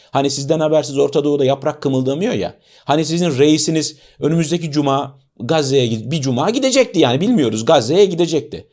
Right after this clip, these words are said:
Gidebildi mi? Gidemedi. O arada ne oldu? Yıllarca İsrail'i lanetledi, İsrail'e sövdü, çemkirdi. Bunun üzerinden oy kazandı. Sonra daha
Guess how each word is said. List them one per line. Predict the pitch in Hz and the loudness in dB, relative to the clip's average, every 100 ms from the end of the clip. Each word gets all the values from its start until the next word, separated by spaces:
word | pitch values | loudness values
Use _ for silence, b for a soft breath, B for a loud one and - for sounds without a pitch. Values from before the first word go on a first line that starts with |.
| _ - | _ -4
Gidebildi | 131 156 220 320 | 0 2 2 -2
mi? | 190 - - _ - | -2 -8 -16 _ -4
Gidemedi. | 160 170 107 - - _ _ - | 0 0 -2 -8 -16 _ _ -2
O | 151 | 2
arada | 180 185 214 | 4 4 2
ne | 226 | 2
oldu? | 220 123 165 - _ | 0 -2 -4 -8 _
Yıllarca | 202 214 175 170 | -2 2 0 0
İsrail'i | 156 - 165 143 123 104 | -4 -4 0 0 0 -2
lanetledi, | 120 113 98 - 92 104 | -2 -4 -8 -10 -8 -8
İsrail'e | - - 160 135 104 101 | -8 -6 -2 -2 -2 -4
sövdü, | - 143 101 98 | 2 2 0 -6
çemkirdi. | - 143 - 92 85 123 151 B - | -4 -4 -6 -8 -4 -4 -4 B -4
Bunun | 180 175 | 0 0
üzerinden | 123 117 110 104 101 | 0 -2 -2 -6 0
oy | 113 170 | 4 4
kazandı. | - 104 95 87 123 170 b - | 2 -4 -6 -4 -4 -6 b -6
Sonra | - 190 104 - - _ _ _ _ - | 0 0 0 -2 -6 _ _ _ _ -2
daha | 185 | -2